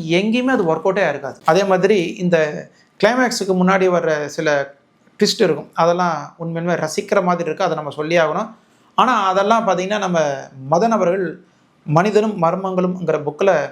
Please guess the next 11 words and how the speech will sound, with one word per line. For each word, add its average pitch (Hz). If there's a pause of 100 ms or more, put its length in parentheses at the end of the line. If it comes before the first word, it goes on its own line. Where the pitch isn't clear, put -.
(440)
நல்லாவே 165
அதை 151 (120)
எழுதியிருக்காரு. 160
ஒரு 147 (520)
ஃபாரின்ல 160
நடந்த 147
ஒரு 143
விஷயத்த 156 (140)
ஒரு 151 (560)
எழுதியிருக்காங்க. 156 (120)
கிட்டத்தட்ட, 175